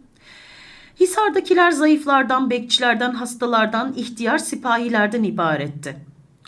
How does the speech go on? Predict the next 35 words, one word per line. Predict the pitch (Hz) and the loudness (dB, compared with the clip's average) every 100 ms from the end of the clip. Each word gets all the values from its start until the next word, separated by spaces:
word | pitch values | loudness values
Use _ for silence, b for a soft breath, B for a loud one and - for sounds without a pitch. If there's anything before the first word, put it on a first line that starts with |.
| B B - | B B -6
Hepsi | 392 - - 285 | -6 -6 -4 -2
yüz | 233 233 | -2 -2
on | 262 | -2
üç | 208 - | -4 -8
kişiydi. | - - 170 143 185 | -6 -6 -4 -4 -4
Yine | 269 320 339 | 2 4 4
bir | 302 - | 2 0
olay | 226 240 240 | -2 0 2
anlatıldığı | 208 175 170 170 156 156 | 2 0 -2 -4 -4 -4
için | 139 123 - 117 - | -6 -6 -8 -12 -6
öyküleyici | 202 277 302 294 285 294 | -4 -2 0 0 0 0
anlatım. | 277 269 269 285 269 B B B | 2 2 0 -2 -4 B B B
Ama | 208 214 208 | 0 0 0
burada | 254 254 240 | -2 -2 0
diyor | 370 453 | 0 -2
ki | - 160 160 | -4 -8 -6
çetr | - 370 359 - - b b - | -2 -2 -4 -10 -12 b b -8
hükümdarın | 269 302 254 269 262 320 | -6 -6 -4 -4 -4 -4
sefere | 349 - 233 247 285 | -8 -10 -8 -8 -8
çıkarken | - - 285 285 202 170 - B - | -10 -8 -6 -6 -8 -12 -14 B -10
ya | 294 | -6
da | 294 196 | -4 -2
bir | 262 392 - | 2 0 0
alay | 214 269 349 | -8 -6 -6
topluluğu | - 247 214 220 208 | -6 -10 -8 -4 -4
ile | 190 170 160 | -4 -8 -4
bir | 294 | -2
yere | 302 240 190 | 0 -2 -4
gitmesi | 190 - 269 - | -6 -10 -10 -8
halinde | 302 226 160 143 143 202 B B B | -4 -2 -2 -6 -6 -6 B B B
tepesinde | - 294 294 285 302 330 | -12 -8 -8 -6 -6 -6
kurulan | 294 226 226 320 | -6 -4 -4 -4
yüksek | 220 240 233 339 339 | -4 -4 -6 -8 -8
saltanat | - 247 233 226 180 175 | -8 -6 -4 -6 -6 -6
şemsiyesidir. | 165 131 - 127 - 139 294 | -8 -10 -8 -10 -10 -8 -8